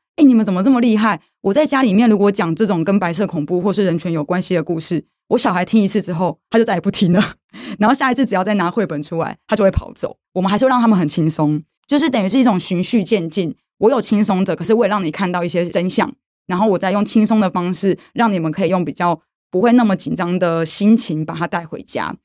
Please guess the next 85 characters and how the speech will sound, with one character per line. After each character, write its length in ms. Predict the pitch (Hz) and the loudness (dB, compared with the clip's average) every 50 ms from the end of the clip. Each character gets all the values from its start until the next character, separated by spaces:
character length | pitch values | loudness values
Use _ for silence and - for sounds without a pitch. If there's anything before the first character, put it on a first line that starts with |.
| _ _ _ | _ _ _
所 140 | - - 330 | -4 -2 0
以 40 | 320 | 0
我 60 | 226 | 0
觉 120 | - 208 | 2 0
得 40 | 214 | 0
这 140 | - 226 233 | 0 0 0
个 80 | 220 | 2
也 100 | 196 165 | 2 0
是 160 | 165 160 202 202 | 0 0 -2 -2
导 240 | - 175 175 180 | -2 -4 -4 -2
演 160 | 196 202 180 165 | -2 -2 -2 -2
或 160 | 160 202 185 | -4 -2 -2
是 80 | 202 | -2
剧 160 | 190 - 214 202 | -4 -4 -6 -6
团 180 | 175 180 165 | -4 -4 -4
在 140 | - 196 185 | -2 -2 -2
处 240 | 180 - - - 185 | -2 -4 -4 -2 -2
理 100 | 202 180 | 0 0
这 120 | 170 185 | -2 -2
件 160 | 170 180 180 | -2 -4 -4
事 120 | 170 - 185 | -4 -4 -4
情 160 | 160 175 165 | -4 -4 -4
上 160 | 160 190 160 | -2 -2 -2
面， 160 | 170 180 175 - _ _ _ | -2 -2 -4 -4 _ _ _
我 100 | - 190 | -6 -4
们 100 | 170 165 | -2 0
一 60 | - 233 | 0 0
直 100 | 196 202 | -2 -4
不 160 | - 196 196 | -4 -8 -8
停 140 | - 185 160 | -6 -4 -4
在 140 | 180 165 | -2 -2
拿 160 | 156 - 117 - | -4 -4 -6 -6
捏 240 | - 131 123 113 | -6 -6 -6 -6
的。 180 | - - 98 - - _ _ _ _ _ | -8 -10 -12 -14 -16 _ _ _ _ _
我 120 | - 185 | -2 -2
们 140 | 180 180 185 | 0 -2 -2
今 180 | - 208 214 | 0 2 2
天 380 | 220 214 214 208 208 208 208 - - _ _ _ | 4 4 2 2 2 2 0 -2 -6 _ _ _
要 220 | - 220 233 226 208 | -4 -2 -2 -2 -4
把 200 | - _ - - | -6 _ -12 -8
这 160 | 156 - 226 | -2 -2 -2
出 140 | - 208 208 | 0 0 -2
戏 160 | 202 214 220 | -2 -2 -2
献 280 | 202 - - 233 185 180 | -2 0 -2 -2 -2 0
到 240 | 170 196 185 180 170 - | 0 0 0 0 -2 -2
观 180 | - 196 180 | -4 -4 -2
众 140 | 202 220 190 | -2 -2 -2
的 80 | 170 170 | -2 -2
面 200 | 190 190 175 165 | -2 -2 -2 -4
前 240 | 151 - 160 127 | -4 -6 -6 -6
的 120 | 147 160 160 | -6 -6 0
目 200 | 165 233 277 214 | 2 2 2 2
的 200 | 185 - - 165 | 2 -2 -4 -4
到 120 | - 160 | -4 -6
底 120 | - - 117 | -6 -8 -10
是 160 | - 170 147 | -10 -8 -8
什 180 | - - - | -8 -8 -10
么？ 180 | - - - - - _ _ _ _ _ | -12 -14 -18 -20 -20 _ _ _ _ _
我 60 | - | -4
们 100 | 180 185 | -4 -2
是 100 | 190 240 | 0 0
要 100 | 254 233 240 | 0 2 2
让 100 | 233 220 | 2 2
他 80 | 220 | 2
们 140 | 220 214 190 | 2 2 0
有 80 | 170 160 | -2 -4
机 160 | - 190 185 | -4 -4 -4
会 40 | 185 | -4
可 120 | 185 196 | -4 -4
以 40 | 165 | -6
去 80 | 165 | -6
省 240 | 175 - - - - | -6 -6 -6 -8 -8
思， 360 | - - - 170 156 156 160 - _ _ _ _ _ | -10 -8 -8 -6 -6 -8 -8 -10 _ _ _ _ _
还 80 | - 285 | -8 -4
是 100 | - 220 | 0 0
要 100 | 220 220 | 0 2
让 100 | 220 214 | 2 0
他 100 | 196 190 | 2 0
们 120 | 196 180 | 0 0
回 100 | - 165 | -2 -4
去 160 | 160 - 202 | -4 -2 -2
吓 180 | - - 208 160 | -2 0 0 0
得 60 | 170 | -2
不 120 | 175 - 180 | -4 -4 -4
敢， 100 | - | -4